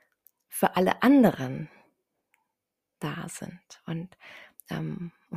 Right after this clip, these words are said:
uns hingeben und empathisch sind, sondern Yin bedeutet zuallererst, dass wir für uns selbst da sind, dass wir für uns gut sorgen, dass wir auf uns gut achten und dass wir liebevoll zu uns sind, dass wir uns selbst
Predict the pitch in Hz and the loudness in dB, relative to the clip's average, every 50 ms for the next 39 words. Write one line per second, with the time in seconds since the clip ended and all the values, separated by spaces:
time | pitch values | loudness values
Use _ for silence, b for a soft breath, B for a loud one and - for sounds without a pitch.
0 | 160 - - 185 240 - - - - - 170 - 208 202 185 180 170 170 180 160 | -12 -10 -12 -12 -10 -10 -10 -10 -10 -12 0 4 6 6 6 6 2 0 -2 -2
1 | 156 151 151 156 - 165 165 - - - 165 160 160 - 196 - B B B B | -2 -2 -2 -4 -6 -8 -8 -8 -6 -6 -6 -4 -6 -8 -10 -14 B B B B
2 | B B B B 175 170 170 - - 185 180 170 180 - - - 185 - - - | B B B B -6 -6 -4 -4 -2 -2 0 0 -2 -4 -6 -8 -8 -8 -6 -4
3 | 170 165 170 - - - - 180 175 180 175 175 185 180 B B B B B B | -4 -4 -4 -6 -8 -6 -4 -2 2 2 4 4 2 0 B B B B B B
4 | B B B 143 151 165 202 233 277 294 285 240 196 180 175 - 170 165 165 170 | B B B -4 4 8 8 10 10 10 8 8 6 4 2 0 0 0 0 -2
5 | - - - - - - - 190 233 269 254 - - 175 175 - - 180 - - | -4 -6 -6 -6 -4 -2 2 4 6 6 6 6 4 0 0 0 -2 -6 -6 -4
6 | - 180 170 170 - - 180 - - 175 175 175 - - 175 180 - - - - | -4 -4 -4 -4 -4 -8 -8 -4 -4 -4 -4 -4 -6 -6 -6 -6 -6 -10 -12 -10
7 | 156 160 - - 170 - 180 180 - 175 160 - - 175 165 - - 175 - - | -10 -10 -10 -12 -12 -12 -12 -10 -8 -6 -6 0 0 0 0 0 -2 -6 -6 -4
8 | _ 196 202 202 202 208 214 - - - - - 175 - - - 160 160 156 156 | _ 0 2 2 2 2 0 -4 -10 -12 -10 -12 -10 -10 -8 -6 -6 -4 -4 -6
9 | 156 156 156 151 - - - 170 - - - - _ - 208 226 233 240 - - | -6 -8 -8 -8 -8 -6 -6 -4 -4 -4 -6 -6 _ 0 2 2 2 2 0 -6
10 | - 208 190 - - 185 180 - - - _ 170 165 175 180 - _ _ _ _ | -6 -6 -6 -4 -4 -6 -8 -8 -12 -14 _ -10 -8 -8 -10 -12 _ _ _ _
11 | _ _ _ _ _ _ _ _ _ _ _ _ _ _ - - 175 165 160 151 | _ _ _ _ _ _ _ _ _ _ _ _ _ _ -6 -4 -4 -4 -4 -6
12 | - - - 170 165 175 180 180 175 - - - - 165 - - - - 170 180 | -8 -4 -2 -2 -2 0 0 0 -2 -2 -2 -8 -12 -12 -12 -12 -10 -8 -8 -8
13 | 185 - - - 196 208 - - B B B B B B B B B B B B | -10 -12 -12 -12 -12 -12 -12 -14 B B B B B B B B B B B B
14 | _ 180 170 - - - 180 170 - 165 165 - - - 170 170 170 - - - | _ -6 -6 -6 -4 -2 -2 -2 0 -2 -4 -4 -2 0 0 0 0 -4 -8 -10
15 | - _ | -12 _